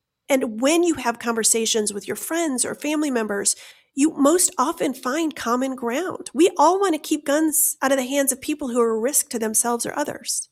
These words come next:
There are very few people who are extremists who believe it's not worth it, that, that somehow the price of freedom is our death, as though the Second Amendment is a suicide pact. That is a small minority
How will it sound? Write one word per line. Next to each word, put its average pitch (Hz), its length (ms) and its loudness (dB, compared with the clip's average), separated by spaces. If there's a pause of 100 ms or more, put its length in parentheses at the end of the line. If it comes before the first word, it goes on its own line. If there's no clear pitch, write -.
There 269 120 2
are 240 80 -2
very 349 300 2
few 285 220 -4
people 277 340 -2
who 226 140 0
are 208 120 0
extremists 247 580 0
who 226 120 -2
believe 208 480 -2 (280)
it's 247 200 2
not 240 400 0
worth 226 260 0
it, - 180 -6
that, 220 140 0
that 240 180 0
somehow 277 400 2
the 226 100 0
price 254 460 0
of 214 120 -2
freedom 247 500 -2 (400)
is 240 120 2
our 233 120 4
death, 220 340 0
as 214 220 0
though 233 140 6
the 220 120 -2
Second 247 320 0
Amendment 226 380 0
is 202 100 0
a 202 60 0
suicide - 500 2
pact. - 440 -12 (520)
That 311 160 4
is 349 140 4
a 247 60 2
small 233 720 2
minority 202 720 -2